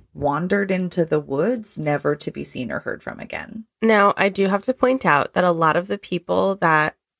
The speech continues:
Speaker 2: were quote unquote labeled un-, insane were really old.
Speaker 1: Yes.
Speaker 2: And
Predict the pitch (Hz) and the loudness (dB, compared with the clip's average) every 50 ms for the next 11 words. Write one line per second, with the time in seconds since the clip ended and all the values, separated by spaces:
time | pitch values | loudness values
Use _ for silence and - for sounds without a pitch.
0 | _ _ _ _ _ _ _ _ _ 196 190 175 - - - 180 175 170 165 160 | _ _ _ _ _ _ _ _ _ 0 0 0 -2 0 2 4 4 6 4 2
1 | 175 - - 165 156 151 - - - _ _ _ _ _ _ - 175 165 156 - | 0 0 2 2 4 4 2 0 -4 _ _ _ _ _ _ -2 0 0 0 2
2 | 156 147 - - - - 156 160 165 165 - _ _ 170 180 185 - - - - | 0 -2 -2 -4 -4 -2 -2 -2 -4 -6 -10 _ _ 2 2 2 0 0 0 2
3 | 151 147 160 196 233 247 262 - _ _ _ _ _ _ _ _ _ 175 175 180 | 2 2 0 0 -2 -2 -6 -10 _ _ _ _ _ _ _ _ _ 0 0 0
4 | 170 175 185 180 190 202 175 - _ - 165 156 165 202 247 262 - _ _ _ | 2 2 2 4 4 4 2 2 _ 4 4 6 4 4 2 -2 -4 _ _ _
5 | _ _ _ _ _ _ _ - 214 269 - - - - - - 180 185 180 170 | _ _ _ _ _ _ _ 0 0 2 2 2 -2 -6 -2 2 4 4 6 4
6 | 170 170 170 - | 4 2 -2 -6